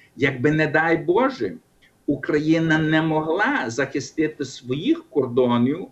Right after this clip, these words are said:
Росія явно буде йти далі і буде провокувати країни, е, нато,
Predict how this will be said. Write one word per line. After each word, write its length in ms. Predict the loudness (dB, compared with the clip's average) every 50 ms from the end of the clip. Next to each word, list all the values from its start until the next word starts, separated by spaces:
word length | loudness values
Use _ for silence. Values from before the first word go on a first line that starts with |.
| _
Росія 840 | -6 -4 -2 -2 -4 -4 -8 -14 -12 -10 -4 0 0 0 0 -2 -6 -10 -12 -8 -2 0
явно 560 | 2 2 4 4 2 2 0 0 -2 -6 -10 -14 _ _ _ _ _ _ _ _ -2
буде 300 | 0 2 2 2 2 0
йти 640 | 0 -2 -4 -8 -10 _ -4 -2 -2 -2 -2 -6 -10 _ -6
далі 640 | -2 2 2 4 2 2 -2 -6 -10 -10 -10 -12 -14 -16 _ _ _ _ _ _ _
і 80 | -8 -8
буде 480 | -6 -2 2 4 4 4 4 2 0
провокувати 1120 | -2 -2 -2 0 0 0 0 0 -2 -4 -4 0 0 2 2 2 0 0 0 0 0 0 0 -6
країни, 840 | -16 -10 -8 -6 -4 -4 -4 -2 0 0 2 2 2 2 2 0 0 -4 _ _ _ _ _ _ _ -4
е, 440 | -2 0 0 0 0 0 -2 -4 -6
нато, 760 | -8 -4 -2 0 0 2 0 -2 -2 -2 0 0 0 -2 -4